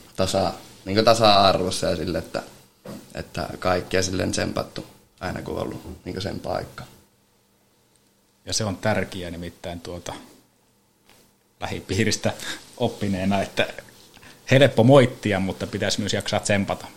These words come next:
Speaker 2: varsinkin silloin, tota, raskaalla hetkellä. Ja
Speaker 1: Kyllä.
Speaker 2: just Ville sanoo tuossa, että kun jääkiekko on todella hankala peli, siinä on paljon haasteita, niin sitten kun tulee niitä hankalia jaksoja ja tuntuu, että ei jaksa, niin silloin ne vaatii pikkusen ehkä tönimistä,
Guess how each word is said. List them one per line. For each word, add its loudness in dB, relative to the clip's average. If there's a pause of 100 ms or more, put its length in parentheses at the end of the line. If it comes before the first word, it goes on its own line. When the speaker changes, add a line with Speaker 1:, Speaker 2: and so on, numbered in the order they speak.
(100)
Speaker 2:
varsinkin 2
silloin, 4 (100)
tota, 2 (380)
raskaalla 2
hetkellä. -8
Ja -20
Speaker 1:
Kyllä. -4
Speaker 2:
just 0
Ville 4
sanoo 0
tuossa, -6
että -12
kun -12 (440)
jääkiekko 0
on -2 (300)
todella 6
hankala -2
peli, -8
siinä -6
on -6
paljon 0
haasteita, -4
niin -6
sitten -8
kun -6
tulee -4
niitä -6 (640)
hankalia 2
jaksoja -4
ja -8
tuntuu, -6
että -10
ei -8
jaksa, -6
niin -6
silloin -6
ne -8
vaatii -4 (720)
pikkusen 4
ehkä 2
tönimistä, 4